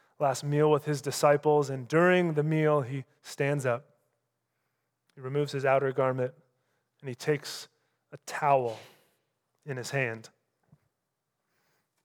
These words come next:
He takes a towel. This is a sign of service, of humility.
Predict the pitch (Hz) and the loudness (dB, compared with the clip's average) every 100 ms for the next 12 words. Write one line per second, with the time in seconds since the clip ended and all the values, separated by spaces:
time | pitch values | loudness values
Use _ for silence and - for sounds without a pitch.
0 | _ _ _ _ _ _ _ _ _ _ | _ _ _ _ _ _ _ _ _ _
1 | _ _ _ _ _ _ _ _ _ _ | _ _ _ _ _ _ _ _ _ _
2 | _ _ _ _ _ _ _ _ _ _ | _ _ _ _ _ _ _ _ _ _
3 | 160 170 160 151 165 160 135 - _ _ | 0 2 2 4 6 8 4 -4 _ _
4 | _ _ _ _ _ _ _ _ _ _ | _ _ _ _ _ _ _ _ _ _
5 | _ _ _ _ _ _ - 160 151 - | _ _ _ _ _ _ -6 -2 -2 4
6 | 175 180 170 143 - _ _ _ _ _ | 6 6 6 2 -6 _ _ _ _ _
7 | - - 180 147 127 - - 143 120 - | -6 2 2 2 -2 -6 -4 -4 -4 -14
8 | _ _ _ _ _ _ - 175 156 190 | _ _ _ _ _ _ -6 0 2 4
9 | 214 117 | 2 0